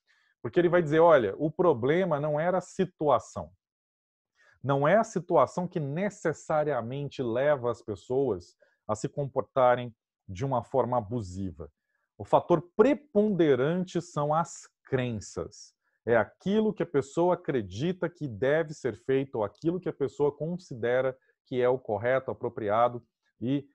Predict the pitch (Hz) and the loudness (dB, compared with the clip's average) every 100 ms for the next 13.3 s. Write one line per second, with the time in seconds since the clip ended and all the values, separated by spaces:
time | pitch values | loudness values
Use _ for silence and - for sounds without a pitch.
0 | _ - 170 170 160 185 175 165 - 135 | _ -8 -2 2 4 2 -2 -6 -2 2
1 | 117 104 117 - 123 127 165 165 147 147 | 2 2 -4 0 0 2 0 -2 -6 -4
2 | 151 120 104 87 85 _ 104 - 180 180 | 2 4 4 0 -12 _ -10 0 0 2
3 | 165 151 156 131 - 151 180 156 98 - | 4 4 4 0 0 2 6 4 2 -6
4 | - _ - 131 139 160 151 196 147 107 | -20 _ -4 2 4 2 2 4 6 4
5 | 85 - _ _ - 120 - 139 156 123 | 0 -4 _ _ -2 -2 -2 0 2 2
6 | - 160 170 151 - 180 185 165 165 160 | 0 -4 0 -2 0 0 0 0 -4 -6
7 | - 107 90 _ _ - 110 127 - 151 | -8 -8 -8 _ _ -10 -6 -6 -6 -6
8 | 143 139 127 143 - 156 165 - 110 90 | -4 -4 -2 -4 -2 -6 -6 -4 -4 -4
9 | - - 123 180 220 214 180 196 196 135 | -12 -14 0 0 2 0 2 4 4 4
10 | - 95 123 139 - - _ _ _ _ | -6 -6 -6 -6 -10 -18 _ _ _ _
11 | _ _ _ - 151 - 208 196 180 190 | _ _ _ -6 -6 0 4 4 2 0
12 | 196 196 170 151 156 165 185 - - 143 | 0 2 2 2 0 -2 -4 -6 -4 -2
13 | 151 190 | 0 -2